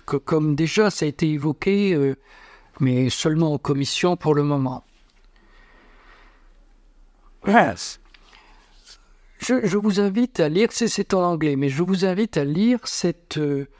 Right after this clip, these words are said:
cette plainte des, des, de l'Afrique du Sud. Particulièrement, il y a, il y a six pages qui sont absolument incroyables. Parce qu'il y a, il y a une, il y a un très long exposé juridique. Donc, si vous n'êtes pas habitué, ça vous paraîtra, euh, un peu ardu.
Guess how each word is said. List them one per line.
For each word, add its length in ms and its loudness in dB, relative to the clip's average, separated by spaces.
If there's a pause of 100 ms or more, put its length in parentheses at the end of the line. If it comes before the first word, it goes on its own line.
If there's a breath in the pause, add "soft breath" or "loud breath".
(320 soft breath)
cette 320 -2
plainte 640 0
des, 500 2 (680)
des, 520 2
de 140 4
l'Afrique 340 2
du 140 -4
Sud. 340 -4
Particulièrement, 720 0
il 80 2
y 60 4
a, 100 -4
il 60 -2
y 40 2
a 60 2
six 220 0
pages 520 -2
qui 120 -14
sont 160 2
absolument 320 0
incroyables. 560 0 (960 loud breath)
Parce 120 -10
qu'il 180 2
y 100 2
a, 100 0
il 80 -2
y 20 4
a 40 4
une, 140 0 (180)
il 100 4
y 60 2
a 40 0
un 60 0
très 240 -2
long 240 0
exposé 640 -2
juridique. 720 -2
Donc, 160 -4
si 280 -6
vous 80 2
n'êtes 200 0
pas 100 2
habitué, 400 0
ça 140 -4
vous 120 0
paraîtra, 720 -2
euh, 240 -2
un 320 -12
peu 100 2
ardu. 300 2